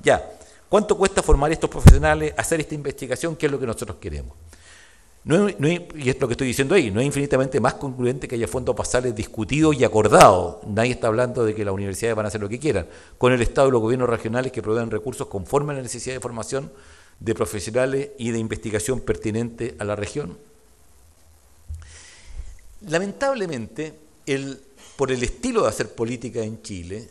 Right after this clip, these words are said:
ya, el de, que, que, que hoy día prima, esperemos que esto cambie, el debate legislativo sobre educación superior tuvo ya el carácter de un tironeo entre stakeholders. Est-, esta idea, yo creo que la gente del gobierno anterior,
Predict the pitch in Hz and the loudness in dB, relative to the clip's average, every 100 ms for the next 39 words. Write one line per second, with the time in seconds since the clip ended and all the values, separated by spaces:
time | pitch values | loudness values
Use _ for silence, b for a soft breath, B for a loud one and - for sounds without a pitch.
0 | - 101 107 117 - - 123 123 117 127 | -14 -8 -8 -10 -14 -6 -4 -2 -2 -4
1 | 131 123 - - - - 101 - 113 87 | -6 -18 -20 -20 -16 -8 -8 -8 -12 -8
2 | 104 101 123 131 123 104 90 107 - - | -6 -4 0 0 0 -6 -8 -12 -16 -20
3 | - 80 87 98 - 101 - 120 85 76 | -18 -12 -10 -10 -10 -14 -12 -10 -8 -10
4 | - B B B 131 123 170 240 254 214 | -14 B B B -6 -2 -2 -2 -6 -6
5 | 170 160 220 226 190 185 180 185 180 - | -6 -6 -6 -6 -4 -4 -4 -6 -8 -8
6 | 175 170 190 190 208 208 208 208 - - | -6 -4 -4 -6 -8 -4 -4 -4 -12 -20
7 | - 147 175 160 - 165 131 - 170 - | -12 -6 -4 -6 -10 -10 -4 -2 -2 -2
8 | 180 156 156 - 147 143 147 196 196 180 | -4 -4 -6 -6 -4 -2 -2 -4 -8 -8
9 | 151 - - 151 - 147 104 90 90 135 | -10 -8 -8 -8 -6 -6 -6 -8 -8 -8
10 | - - - 135 143 160 151 131 123 135 | -8 -10 -10 -10 -6 -4 -4 -6 -8 -8
11 | 120 120 120 104 - 139 - 113 104 90 | -8 -8 -8 -8 -8 -10 -8 -8 -8 -8
12 | 101 160 202 139 110 110 170 208 - | -6 -2 -2 -4 -6 -6 -2 -2 -4